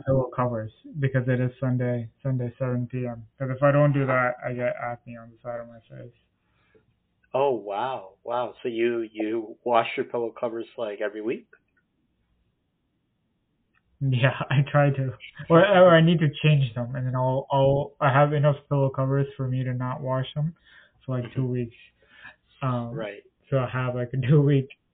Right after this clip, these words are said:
Speaker 1: two-week gap. Yeah, my bad. I, I didn't, didn't mean to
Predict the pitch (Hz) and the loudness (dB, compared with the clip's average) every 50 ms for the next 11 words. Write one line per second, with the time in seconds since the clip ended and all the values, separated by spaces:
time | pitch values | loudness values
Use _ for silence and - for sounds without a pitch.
0 | _ _ _ - 135 127 127 123 120 - - 127 107 131 151 - _ _ _ _ | _ _ _ -6 -4 -2 -2 -4 -4 -4 -6 -6 -6 -6 -8 -10 _ _ _ _
1 | _ _ _ - - - - _ _ - 147 147 147 143 135 135 147 147 147 131 | _ _ _ -20 -20 -20 -20 _ _ 2 6 6 6 6 6 4 4 4 4 2
2 | 139 139 131 135 131 131 127 135 - 156 135 131 127 127 143 139 139 143 151 151 | 2 0 0 0 -2 -2 -4 -4 -4 -6 -8 -8 -2 0 0 2 2 0 -2 0
3 | 143 143 139 139 135 135 135 135 131 131 | 0 2 2 2 2 0 0 -2 -2 -4